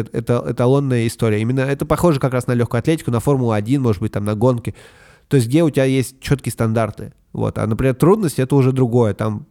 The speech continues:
трассы всегда разные от организаторов. Ты никогда не знаешь заранее, что тебя ждет. Ну, то есть движение понятно, но просто кому-то бывает там легче длинные движения, кому-то короткие, кому-то прыгать, там нравится зацеп. Ну, то есть тут кому как повезет.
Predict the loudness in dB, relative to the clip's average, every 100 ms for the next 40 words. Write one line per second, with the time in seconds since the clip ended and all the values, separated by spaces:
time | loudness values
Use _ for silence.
0 | -4 0 0 -2 -6 -2 2 2 2 0
1 | 0 -2 -4 -6 -6 -6 -6 -8 -14 -18
2 | _ _ _ _ 0 0 2 2 2 2
3 | 0 0 0 0 -2 -4 0 0 0 -2
4 | -8 -14 _ 0 2 2 4 4 4 0
5 | -2 0 0 0 -4 -6 _ _ _ _
6 | _ _ -2 2 2 0 0 2 4 2
7 | 2 2 2 0 -2 -8 -8 -10 -4 0
8 | 0 -2 -2 0 2 2 2 2 2 0
9 | -2 0 0 2 0 -4 -4 -2 -2 0
10 | 2 2 0 -8 -12 -6 -2 -2 -2 -2
11 | -4 -4 -4 -4 0 0 0 -6 _ _
12 | _ _ _ -4 -2 0 -2 0 -4 -2
13 | 0 0 0 -6